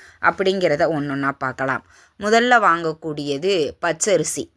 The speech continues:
திங்கட்கிழமையோடு பிறக்கிறது. அப்ப திங்கட்கிழமை சந்திர பகவானுக்குரிய நாள்.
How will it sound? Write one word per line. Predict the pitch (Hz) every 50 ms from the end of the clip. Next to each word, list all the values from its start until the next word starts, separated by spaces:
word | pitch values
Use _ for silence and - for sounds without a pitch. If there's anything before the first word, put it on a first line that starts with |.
| _ _ _ _ _ _ _ _ _ -
திங்கட்கிழமையோடு | 240 233 247 262 294 277 240 - - 240 220 202 190 180 165 160 156 156 175 180
பிறக்கிறது. | - 175 160 147 147 139 - 147 139 139 -
அப்ப | - - - 165
திங்கட்கிழமை | 160 - 180 196 202 226 220 208 - - - 180 165 156 165 196 196
சந்திர | - 196 165 165 175 202 202
பகவானுக்குரிய | 196 196 180 175 175 170 160 156 151 147 143 - - 147 143 135 143 160 170 165 143 131 98 - _ _ _ _ _ _ _
நாள். | - - 139 151 151 147 131